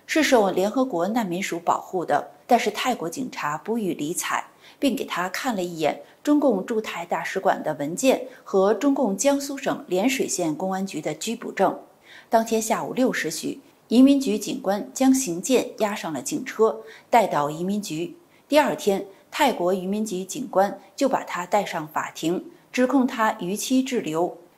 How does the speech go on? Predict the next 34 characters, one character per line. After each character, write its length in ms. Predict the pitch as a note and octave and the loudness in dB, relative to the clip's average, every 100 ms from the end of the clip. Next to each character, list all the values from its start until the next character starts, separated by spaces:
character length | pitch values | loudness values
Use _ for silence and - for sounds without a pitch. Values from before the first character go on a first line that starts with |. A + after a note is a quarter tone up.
| - | 0
并 140 | C#4 | 2
判 240 | C4+ C#4+ A3 | 2 0 0
他 320 | G#3 F#3 - - | 0 -2 -2 0
罚 160 | G3+ | 0
款 320 | A#3+ F3+ D#3 - | 2 -2 -4 -2
两 180 | F3 - | -2 -2
千 260 | - B3+ | 0 0
五 120 | G3+ | 0
百 180 | G3 F3 | 0 0
泰 160 | - D#3 | 0 -8
铢， 280 | - G3 F#3+ - - | -2 0 0 -6 -4
监 200 | - C4+ | 2 4
禁 240 | C4+ A#3 - | 4 2 -2
一 120 | E3+ | -4
年。 320 | D3+ D#3+ F3+ - _ _ _ | -2 -2 -4 -10 _ _ _
邢 240 | - F#3 | -4 -2
健 180 | G3 G3+ | 0 0
回 180 | - D3 | 0 -4
忆， 300 | E3+ G#3 - - - - | -2 -4 -6 -14 -20 -2
第 100 | D4+ | 0
二 160 | D4 F3 | 2 0
天 260 | - F#3+ - - | 0 0 -2 -8
他 140 | G3+ | -4
们 100 | G3 | -4
就 160 | F#3+ E3+ | -4 -4
完 220 | D#3 G#3 | -2 -2
全 300 | B3 F3+ E3+ | -2 -4 -6
不 120 | F#3+ | -8
提 280 | F3+ - F3 | -10 -8 -6
中 200 | - C4 | 0 2
共 200 | C4 E3+ | 2 0
警 180 | - - | -6 -10
察 240 | - D3+ | -8 -2
了， 320 | D3+ D#3 - | 2 0 -2